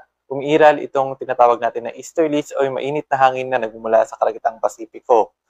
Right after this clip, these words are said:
Kaya naman sa buong maghapon, possible din na maging maulap yung kalangitan sa lahat na nasa silangang bahagi ng ating bansa at magiging madalas din yung mga thunderstorms. At para naman sa magiging lagay ng panahon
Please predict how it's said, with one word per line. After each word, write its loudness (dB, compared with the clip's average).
Kaya 6
naman 0
sa -8
buong 4
maghapon, 2
possible 2
din -2
na -4
maging -2
maulap 0
yung -6
kalangitan 2
sa -4
lahat 6
na 2
nasa -20
silangang 0
bahagi 0
ng 0
ating 0
bansa 0
at 4
magiging -6
madalas -6
din -6
yung -10
mga -8
thunderstorms. -4
At 2
para 6
naman -2
sa -2
magiging 0
lagay 4
ng -2
panahon 4